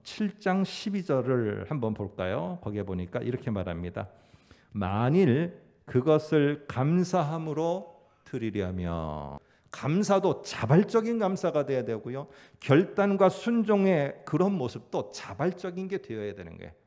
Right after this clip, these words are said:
그래서 오늘 여기 속에서 중요한 것은 바로 이 소원이 내가 흥정이 아니라 하나님의 계획이 성취되도록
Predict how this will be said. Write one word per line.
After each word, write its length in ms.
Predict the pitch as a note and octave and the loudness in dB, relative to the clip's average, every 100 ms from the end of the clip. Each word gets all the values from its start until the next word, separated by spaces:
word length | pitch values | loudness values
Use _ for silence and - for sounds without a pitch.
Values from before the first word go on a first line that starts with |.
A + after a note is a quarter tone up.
| _ _ _ _ _ _ | _ _ _ _ _ _
그래서 280 | - A#2 C3 | -8 -4 0
오늘 240 | C3 C#3+ | 2 4
여기 240 | C3 C3 C#3+ | 4 2 0
속에서 600 | - C3+ C3 - D#3 D#3 | -6 -4 -4 -2 -4 -6
중요한 460 | - C#3 C#3 B2+ B2 | -4 0 0 0 0
것은 240 | A2+ B2+ | -2 -4
바로 640 | A2 A2+ C#3+ F#2+ - - E3+ | -2 -2 -2 -4 -10 -14 -8
이 120 | F3+ | -6
소원이 1000 | - - - D#3 D3 B2 C3 C3 E2+ - - _ _ _ - | -8 -12 -4 0 0 0 0 -2 -4 -10 -20 _ _ _ -8
내가 240 | A2 C3 | -2 0
흥정이 720 | C#3 - - C4 C4 A#3+ G3+ C#3 | -2 -4 -4 -4 2 2 2 2
아니라 460 | A2 G#2+ B2+ E3+ - _ _ - | 0 -2 -4 -6 -10 _ _ -16
하나님의 680 | - D#3+ C#3 C3 A#2+ A#2 | -6 -4 -2 0 0 0
계획이 540 | - A2 A2 G2+ G#2+ G2 | -4 -2 -2 -4 -6 -10
성취되도록 1160 | - F#3 F#3 - E3+ C#3+ A2 A2+ D3+ G3+ - | -8 -8 -8 -8 -6 -6 -4 -2 -2 -4 -10